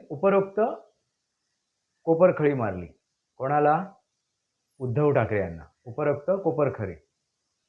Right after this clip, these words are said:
कानशिलात मारली असं म्हणायला हरकत नाही. ते काय म्हणालेत? किणी प्रकरणात, त्यावेळी तेव्हा उल्लेख केला त्यांनी किणी प्रकरणाचा.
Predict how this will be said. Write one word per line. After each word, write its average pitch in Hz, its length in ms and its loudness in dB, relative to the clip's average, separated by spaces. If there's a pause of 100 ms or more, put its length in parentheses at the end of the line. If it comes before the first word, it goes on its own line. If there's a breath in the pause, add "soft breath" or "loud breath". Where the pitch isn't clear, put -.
(640)
कानशिलात 160 500 2
मारली 139 240 0
असं 143 160 -2
म्हणायला 143 340 0
हरकत 120 280 -2
नाही. 87 160 -16 (1600)
ते 123 60 -14
काय 143 160 2
म्हणालेत? 151 400 4 (1300)
किणी 160 180 2
प्रकरणात, 151 540 0 (640)
त्यावेळी 139 220 -4
तेव्हा 180 180 4
उल्लेख 160 360 4
केला 123 180 2
त्यांनी 95 200 -4
किणी 156 380 -4
प्रकरणाचा. 113 600 -2